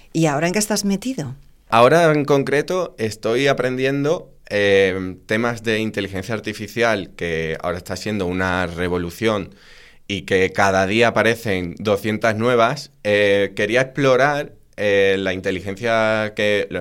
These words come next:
Speaker 2: o los servicios que tiene Amazon y quería también ver las limitaciones técnicas que tenía, si podía hacer algo para aprender. Entonces estoy int-, y utilizando la I A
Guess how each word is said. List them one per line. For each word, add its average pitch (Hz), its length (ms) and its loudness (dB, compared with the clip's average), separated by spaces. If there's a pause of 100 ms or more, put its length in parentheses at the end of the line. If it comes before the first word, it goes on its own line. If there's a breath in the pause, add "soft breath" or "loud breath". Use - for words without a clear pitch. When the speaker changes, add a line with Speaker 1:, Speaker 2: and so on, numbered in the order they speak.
Speaker 2:
o 90 80 -4
los 87 160 -2
servicios 95 380 -8
que 107 80 -4
tiene 107 260 -2
Amazon 110 580 -4 (680 soft breath)
y 104 140 -6
quería 101 340 2
también 113 680 -2
ver 110 520 -2
las 95 240 -4
limitaciones 95 580 -4
técnicas 110 340 -4
que 107 80 -2
tenía, 120 340 -4
si 107 200 -8
podía 90 320 -2
hacer 101 220 -4
algo 107 240 -2
para 101 160 0
aprender. 80 500 -6
Entonces 87 320 -8
estoy 101 220 -4
int-, - 320 -6
y 85 180 -6
utilizando 95 640 -4
la 101 160 2
I 113 160 -2
A 131 160 -4